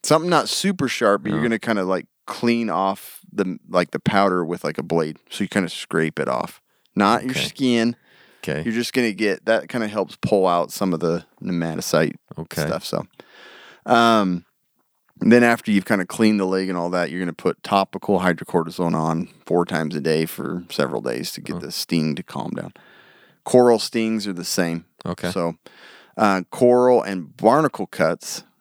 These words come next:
Speaker 1: like scrapes, they can
Speaker 2: Mm-hmm.
Speaker 1: get infected pretty easily, so you wanna try and clean those as best you can. Hydrogen peroxide's great 'cause it just bubbles and pulls some of that debris out of there. Guess I didn't mention having hydrogen peroxide.
Speaker 2: Hydrogen peroxide.
Speaker 1: Should have that too. If you're going to the beach, vinegar, surgical scrub, or some kind of cleaning,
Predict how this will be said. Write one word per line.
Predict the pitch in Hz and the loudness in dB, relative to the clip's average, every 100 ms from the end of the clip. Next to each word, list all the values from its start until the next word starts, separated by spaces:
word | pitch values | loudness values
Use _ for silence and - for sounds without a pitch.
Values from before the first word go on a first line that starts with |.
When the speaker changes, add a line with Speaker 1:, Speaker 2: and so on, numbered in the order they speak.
| - | -6
Speaker 1:
like | - - | -6 -4
scrapes, | - - 107 98 - - | -6 0 2 2 -2 -10
they | - | -4
can | 123 | -2
Speaker 2:
Mm-hmm. | 85 | -2
Speaker 1:
get | 139 | -2
infected | 101 123 107 98 | -2 -2 -2 -4
pretty | - 98 | -4 0
easily, | 95 104 95 | 2 2 0
so | 90 98 | -2 -2
you | 92 | 2
wanna | 104 92 | 0 0
try | - 87 | -2 -4
and | 82 | -4
clean | - 107 98 | -4 0 2
those | 95 92 87 92 - | 2 4 2 0 -4
as | - | 0
best | 107 101 - | 2 2 -4
you | |
can. | - 98 90 | -4 -4 -2
Hydrogen | 95 92 87 85 | -2 -4 -4 -8
peroxide's | 80 82 82 - 71 - | -2 0 0 -2 -2 -2
great | 98 87 - | -2 -2 -2
'cause | 82 | -12
it | - | -14
just | - - | -14 -4
bubbles | 82 82 82 | -4 -4 -8
and | 78 | -8
pulls | - 87 | -4 -4
some | - 80 | -2 -4
of | |
that | 76 69 | -2 -4
debris | 78 80 78 | -6 -4 -2
out | 78 | -2
of | 78 | -2
there. | 82 - 135 - _ | -4 -8 -20 -20 _
Guess | 120 107 | 0 0
I | |
didn't | 101 82 | -2 -2
mention | 82 - | -4 -4
having | 85 82 78 | -2 -2 0
hydrogen | 85 78 80 | -4 -4 -10
peroxide. | - 80 85 | -6 -2 0
Speaker 2:
Hydrogen | 87 78 | 0 0
peroxide. | 85 90 - 82 80 | 0 0 0 -4 -2
Speaker 1:
Should | 92 | -2
have | 82 80 | -2 -4
that | 80 | -6
too. | - 107 - _ _ - - _ - | -2 -2 -2 _ _ -20 -20 _ -2
If | - | 2
you're | |
going | 131 202 240 | 6 6 6
to | |
the | 202 | 4
beach, | 143 123 95 - - _ _ _ _ | 4 2 0 -8 -14 _ _ _ _
vinegar, | 139 156 156 156 | 2 4 4 2
surgical | 151 143 127 139 | 2 -2 -2 -4
scrub, | 120 - 131 123 110 | -2 4 6 6 4
or | 87 | -2
some | 101 123 | 0 0
kind | 107 117 | 0 -2
of | 101 | -4
cleaning, | - 113 110 107 101 | 2 4 6 6 4